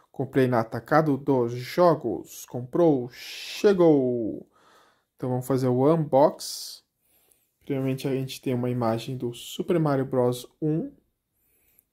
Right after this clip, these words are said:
Game Watch, Super Mario Bros, Nintendo, Color Screen, colorido. Na lateral a gente tem o código de barras.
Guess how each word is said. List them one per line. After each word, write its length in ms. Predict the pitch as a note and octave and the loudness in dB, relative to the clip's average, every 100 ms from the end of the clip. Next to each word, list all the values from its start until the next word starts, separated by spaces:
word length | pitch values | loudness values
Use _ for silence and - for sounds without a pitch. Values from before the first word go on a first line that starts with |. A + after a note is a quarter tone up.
| - | -6
Game 280 | C3 B2+ B2+ | -4 -2 0
Watch, 480 | C#3 E3+ G#3+ - - | 4 2 2 -8 -10
Super 420 | - C#3 - C3 | -8 -8 -6 -4
Mario 300 | B2+ B2+ C3 | -2 -2 0
Bros, 880 | C#3+ D#3+ E3+ - - - - - - | 2 2 2 -4 -14 -14 -16 -18 -14
Nintendo, 960 | C3+ B2+ B2+ D#3+ F3+ G3+ G3+ G#3 G3+ - _ _ _ _ _ _ _ _ _ | -10 -10 -6 -2 2 2 2 0 -2 -6 _ _ _ _ _ _ _ _ _
Color 440 | - C#3 C3 B2+ B2 | -2 2 2 2 -2
Screen, 680 | - - D3 E3+ A3+ A#3+ B3 _ _ _ _ _ _ | -8 -10 -2 0 0 -4 -10 _ _ _ _ _ _
colorido. 800 | - C3+ C3 C3 F3+ G#3 A#3 A#3+ - _ _ _ _ _ _ _ _ _ _ _ _ _ _ _ _ _ | -12 -6 -2 2 2 2 -2 -4 -12 _ _ _ _ _ _ _ _ _ _ _ _ _ _ _ _ _
Na 160 | F3+ C3+ | -8 -4
lateral 460 | C3+ C3 C#3 B2+ | -4 -2 -2 0
a 40 | B2+ | -2
gente 140 | B2+ | -4
tem 140 | - B2+ | -10 -8
o 20 | |
código 380 | B2+ B2 C3+ B2+ | -4 -2 -4 -4
de 100 | D#3 | -4
barras. 1160 | E3 E3+ F#3+ A3 A3+ - - - - - - | 0 2 2 0 -6 -8 -16 -16 -16 -18 -20